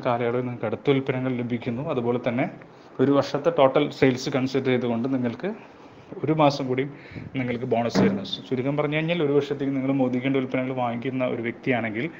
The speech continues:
നിങ്ങൾക്ക് മൂന്ന് തവണ free ഉൽപ്പന്നങ്ങൾ ലഭിക്കുന്നു എന്ന് മനസ്സിലാക്കുക. ഇതാണ് മോദിക്കേൻ്റെ ലോയൽറ്റിയുടെ പ്രത്യേകത. ശേഷം നമുക്ക് പ്ലാനിലേക്ക് തിരിച്ചു വരാം. ഇവിടെ നിങ്ങൾ,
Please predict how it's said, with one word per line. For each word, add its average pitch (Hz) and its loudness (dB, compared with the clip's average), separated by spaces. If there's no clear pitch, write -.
നിങ്ങൾക്ക് 147 8
മൂന്ന് 139 2
തവണ 139 4
free 120 0
ഉൽപ്പന്നങ്ങൾ 131 0
ലഭിക്കുന്നു 120 -4
എന്ന് 123 -2
മനസ്സിലാക്കുക. 104 -6
ഇതാണ് 147 8
മോദിക്കേൻ്റെ 127 2
ലോയൽറ്റിയുടെ 117 0
പ്രത്യേകത. 113 -2
ശേഷം 151 0
നമുക്ക് 147 0
പ്ലാനിലേക്ക് 135 6
തിരിച്ചു 131 -2
വരാം. 120 2
ഇവിടെ 147 6
നിങ്ങൾ, 160 2